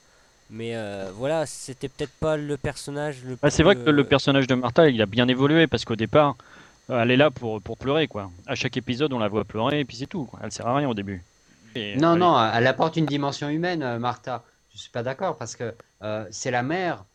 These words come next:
Speaker 3: pas, dans toute sa splendeur, dans le sens, c'est, c'est elle qui veut récupérer le fils, c'est elle qui va, qui va essayer de le protéger. Et, euh,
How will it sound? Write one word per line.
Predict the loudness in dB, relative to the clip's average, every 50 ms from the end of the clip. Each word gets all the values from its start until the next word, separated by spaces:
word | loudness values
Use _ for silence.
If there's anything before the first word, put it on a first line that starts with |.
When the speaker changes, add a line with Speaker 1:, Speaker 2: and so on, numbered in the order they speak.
| _ _ _ _
Speaker 3:
pas, | -8 -8 -8 -10 -12 -10
dans | -8 -8 -8
toute | -10 -12 -14 -12
sa | -12 -12 -12
splendeur, | -10 -10 -8 -4 -2 -2 -2 -2
dans | -4 -6
le | -6
sens, | -8 -8 -8 -8 -8 -8
c'est, | -10 -10
c'est | -8 -10 -8 -4
elle | -2 -2 -2 -2 -6
qui | -8 -12
veut | -6 -4 -4 -2
récupérer | -2 -4 -6 -8 -6 -4 -4 -4
le | -4 -6
fils, | -10 -12 -14 -14 -12 -12
c'est | -14 -14 -8 _
elle | -2 0 0 0 -2 -6
qui | -10 -12 -14 -10
va, | -6 -4 -4 -4 -6 -8 _ _ _ _ _
qui | -14 -8 -4
va | -2 -2 0 -2
essayer | -4 -6 -8 -10 -10 -10
de | -10
le | -10
protéger. | -10 -10 -8 -8 -10 -10 -10 -12 -12 -14 _ _ _ _ -8
Et, | -4 -2 -2 0 -2
euh, | -4